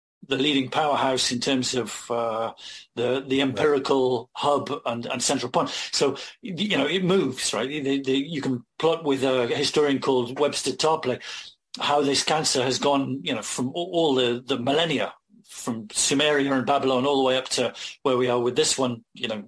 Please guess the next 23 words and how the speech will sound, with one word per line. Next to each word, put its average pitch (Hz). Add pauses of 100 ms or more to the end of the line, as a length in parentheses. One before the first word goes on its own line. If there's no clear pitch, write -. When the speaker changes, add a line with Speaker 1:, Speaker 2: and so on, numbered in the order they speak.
(120)
Speaker 1:
U 139
S 127
A 127
changing 131
over 123 (220)
across 139
the 127
Pacific 131
to, 123 (380)
to -
China. 185 (840)
But 160
it's, 160 (480)
it, 208
it's 190
so 208
global 175
now, 107
and 156 (240)
there's 156
so 208
much, 190
um, 131